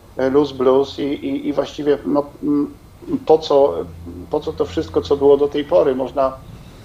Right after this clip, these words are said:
e, zupełnie wy-, dojść do Pana Jezusa inną drogą.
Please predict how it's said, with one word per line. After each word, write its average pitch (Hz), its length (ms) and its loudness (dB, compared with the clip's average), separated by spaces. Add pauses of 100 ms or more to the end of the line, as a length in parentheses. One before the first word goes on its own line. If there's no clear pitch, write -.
(280)
e, 123 340 -2
zupełnie 139 420 2
wy-, 139 160 -6
dojść 135 320 2
do 143 100 -4
Pana 127 260 -2
Jezusa 123 400 -4
inną 120 320 -4
drogą. 107 360 0